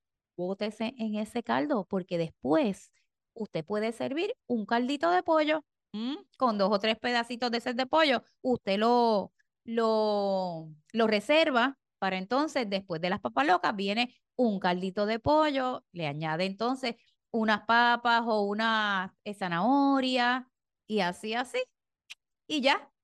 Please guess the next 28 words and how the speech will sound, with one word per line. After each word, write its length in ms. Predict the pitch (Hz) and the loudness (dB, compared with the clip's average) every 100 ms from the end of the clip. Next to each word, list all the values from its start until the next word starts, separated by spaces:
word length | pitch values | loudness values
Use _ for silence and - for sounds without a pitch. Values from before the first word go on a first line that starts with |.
| _ | _
¿ah? 220 | - 294 508 | -2 -2 -2
O 280 | 285 240 226 | 0 4 4
le 120 | 226 | 2
añade 320 | 208 202 233 | 0 0 0
también 380 | 240 240 277 302 - _ _ - | -2 -2 -2 -4 -8 _ _ -2
dos 180 | 233 | 0
o 100 | 226 | 2
tres 160 | 220 233 | 0 -4
fideitos 540 | 254 254 285 339 320 - | -2 -2 -2 -2 -4 -6
y 120 | 226 | -6
hace 400 | 220 294 349 - _ _ _ - | -4 -6 -10 -12 _ _ _ -6
una 300 | 262 277 320 | -2 0 -2
sopita 460 | - 311 440 453 440 - _ _ | 0 0 0 0 -4 -6 _ _
de 260 | 226 240 | 2 2
pollo. 520 | 208 202 185 175 175 - _ _ _ | 4 4 4 2 0 -4 _ _ _
A 180 | 165 160 | -12 -10
nadie 340 | 160 160 196 262 | -6 -4 0 2
le 60 | |
amarga 280 | 277 247 247 | 4 4 2
un 100 | 226 | -2
dulce 640 | 226 311 381 277 277 339 _ _ _ | -2 -2 0 0 0 -2 _ _ _
y 300 | 254 254 - | -8 -8 -4
aprovechamos 880 | 233 226 233 220 220 262 285 302 - _ | -2 -2 -2 -4 -2 -2 -2 -6 -12 _
cada 340 | - 254 285 269 | 0 2 4 0
uno 260 | 247 247 | 0 0
de 100 | 247 | 0
los 120 | 214 214 | 2 0
ingredientes 1000 | 196 180 175 196 190 165 - 208 277 | -2 -2 -2 0 0 -2 -4 -6 -6